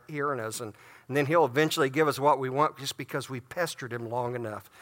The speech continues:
That's not what the story's about. The story is a parable of contrast. If a, if a judge who doesn't care anything about God or people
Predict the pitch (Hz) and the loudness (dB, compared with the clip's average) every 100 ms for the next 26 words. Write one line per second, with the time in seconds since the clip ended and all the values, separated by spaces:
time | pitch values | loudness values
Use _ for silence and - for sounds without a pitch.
0 | - - 185 202 180 143 127 - 240 160 | -16 -6 -2 2 2 2 -4 -4 2 2
1 | 120 117 107 98 - 143 - 208 208 160 | 2 -4 -6 -8 -8 -10 2 4 4 4
2 | 135 147 - 190 180 147 139 - - 214 | 2 -2 0 2 2 0 -4 -6 2 4
3 | 202 - 131 101 76 - - _ - - | 4 0 -4 -4 -8 -12 -16 _ -20 -20
4 | - - 254 311 285 - _ - 175 160 | -18 -2 2 4 2 -2 _ -2 -2 -2
5 | 156 _ _ _ 202 240 190 151 117 - | -8 _ _ _ -4 0 -2 -2 -6 0
6 | 190 226 151 120 110 - - _ 175 135 | 6 6 6 4 -2 -14 -18 _ -4 -4
7 | - 214 214 262 - 214 196 196 190 190 | 6 8 8 0 2 4 4 2 0 0
8 | 180 170 156 147 151 147 - 190 226 226 | 2 4 4 8 8 8 4 8 10 8
9 | 220 202 - 104 | 2 -6 -4 -6